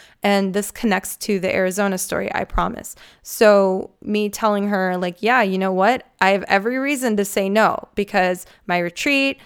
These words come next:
and I'm, I have to figure out where I'm gonna move to and pack and move and all that. And then, you know, the money, obviously, like, I have to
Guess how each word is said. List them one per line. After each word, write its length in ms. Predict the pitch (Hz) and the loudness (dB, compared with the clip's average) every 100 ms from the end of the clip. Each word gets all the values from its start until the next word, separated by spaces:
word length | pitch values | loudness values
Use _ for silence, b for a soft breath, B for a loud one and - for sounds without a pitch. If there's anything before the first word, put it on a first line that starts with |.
| B _ | B _
and 360 | 180 165 170 | -2 0 0
I'm, 240 | 165 170 - | -2 -2 -4
I 60 | 175 | -4
have 180 | 170 - | -4 -6
to 140 | 165 - - | -12 -12 -6
figure 180 | 185 170 | -2 0
out 120 | 160 | 0
where 120 | 170 | 0
I'm 120 | 170 | -2
gonna 160 | 165 165 | -2 -4
move 340 | 185 262 254 | -2 -2 -4
to 380 | - 262 254 254 B B - | -4 -2 0 -2 B B -4
and 340 | 185 180 175 - | -2 -2 -4 -4
pack 400 | - 180 202 190 | 2 2 0 -2
and 160 | 180 | -2
move 420 | 185 226 254 240 | 0 0 0 -2
and 380 | 180 151 160 - - | -4 -6 -10 -10 -2
all 220 | 170 190 | 0 2
that. 400 | 190 262 294 240 | 2 2 2 0
And 180 | 196 175 | -2 -2
then, 280 | 165 156 - | -4 -6 -6
you 100 | 170 | -6
know, 140 | 160 | -6
the 160 | 151 151 | -8 -4
money, 320 | 165 262 262 | -4 -2 -2
obviously, 580 | 262 262 247 - 269 262 | -4 -4 -6 -4 -2 0
like, 280 | 196 165 | -2 -2
I 100 | 170 | -6
have 240 | 165 165 - | -4 -6 -6
to 400 | - 160 160 | -8 -6 -6